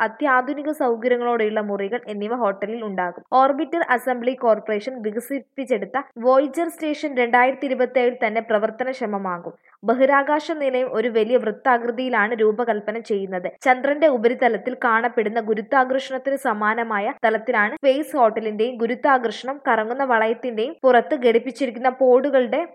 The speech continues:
ഒരു ശ്രേണി ഇതിൽ ഉൾപ്പെടും. ഇതിൽ ചില പോഡുകൾ ബഹിരാകാശ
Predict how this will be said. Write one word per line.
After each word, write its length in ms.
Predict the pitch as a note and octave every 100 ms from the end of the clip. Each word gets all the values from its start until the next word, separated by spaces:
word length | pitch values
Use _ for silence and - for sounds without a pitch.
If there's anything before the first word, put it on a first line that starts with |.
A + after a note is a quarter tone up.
| -
ഒരു 160 | A#3+ C#4
ശ്രേണി 440 | - B3 A#3 C4 A3
ഇതിൽ 200 | G#3+ A3+
ഉൾപ്പെടും. 400 | G3+ G3+ G3 F#3+
ഇതിൽ 220 | B3+ B3+ F4+
ചില 200 | D#4 D4+ D4
പോഡുകൾ 460 | C#4 A#3+ A#3 C4+ D4+
ബഹിരാകാശ 600 | A3+ A#3+ C4+ C4+ D4